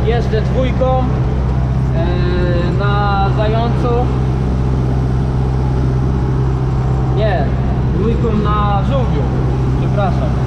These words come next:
Już mi się popieprzyło.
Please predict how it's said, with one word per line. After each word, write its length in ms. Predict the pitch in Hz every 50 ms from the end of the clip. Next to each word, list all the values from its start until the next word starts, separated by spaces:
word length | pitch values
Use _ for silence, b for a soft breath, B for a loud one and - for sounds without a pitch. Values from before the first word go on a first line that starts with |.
| - - - - - - - 131 - - - - 127 127 127 - - 64 64 127 127 127 - - 62 - - - - - 67 65 65 65 65 65 67 - 65 64 65 64 64 65 64 64 64 64 64 64 64 65 65 64 65 64 64 64 - 64 - - - - - - - -
Już 120 | - 64 - -
mi 160 | 123 - -
się 80 | - -
popieprzyło. 800 | - - - - - - - - - - 180 165 - 151 -